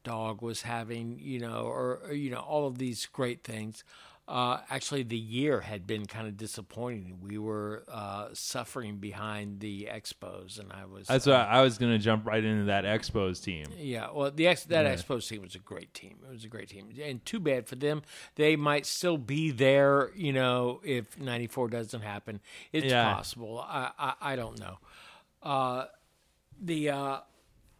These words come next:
Speaker 1: I, I think, eh, where you will have, however, baseball aficionados like you and I sit in,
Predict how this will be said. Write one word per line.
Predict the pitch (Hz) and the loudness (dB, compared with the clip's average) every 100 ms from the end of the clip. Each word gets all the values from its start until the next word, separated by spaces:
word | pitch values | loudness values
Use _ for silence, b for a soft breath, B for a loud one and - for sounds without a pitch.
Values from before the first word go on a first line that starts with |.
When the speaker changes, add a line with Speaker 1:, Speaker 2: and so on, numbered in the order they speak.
| _ - | _ -6
Speaker 1:
I, | 247 - - | -6 -6 6
I | 165 151 | 6 6
think, | - 175 165 151 - B B B B _ | 4 0 0 0 -12 B B B B _
eh, | 277 - _ | -10 -10 _
where | 320 180 151 143 143 - - _ - _ _ | -2 4 8 10 8 4 -14 _ -20 _ _
you | 226 143 147 | -4 2 4
will | 143 139 123 | 6 4 2
have, | - 254 202 131 110 | -4 4 6 6 0
however, | 131 156 139 139 131 120 B B B _ 185 123 | 0 2 4 4 2 -4 B B B _ -12 0
baseball | 151 190 190 - 156 143 135 - | 4 4 2 2 4 6 4 0
aficionados | 131 - 143 - 143 131 127 120 147 165 | -6 -4 -4 -2 -2 0 -2 -2 -4 -4
like | 170 - | -6 2
you | 156 | 4
and | 143 135 | 4 4
I | 131 139 | 2 0
sit | - 175 156 | 0 -2 0
in, | 143 | -2